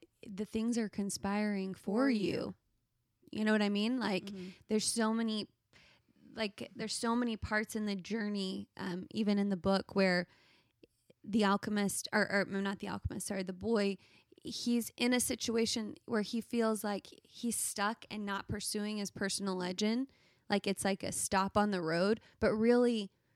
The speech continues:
Speaker 1: that's something that he's learning from to get him to the next place. And I just,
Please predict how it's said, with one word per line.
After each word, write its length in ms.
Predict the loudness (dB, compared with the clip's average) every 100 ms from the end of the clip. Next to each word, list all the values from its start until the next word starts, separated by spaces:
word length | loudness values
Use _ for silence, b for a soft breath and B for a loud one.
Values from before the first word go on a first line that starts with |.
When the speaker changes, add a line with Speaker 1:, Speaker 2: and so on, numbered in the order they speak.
| -2
Speaker 1:
that's 260 | 0 2 0
something 420 | -2 0 0 0
that 120 | -2
he's 240 | 0 0 0
learning 340 | -2 -2 -2
from 220 | -4 -4 -4
to 80 | -6
get 280 | -6 -6
him 240 | -2 -2 -2
to 200 | -2 -4
the 100 | -4
next 400 | -6 -6 -10 -6
place. 640 | -6 -4 -8 -8 -8 -10 -12 b b b b
And 100 | -2
I 100 | -2
just, 240 | -2 -4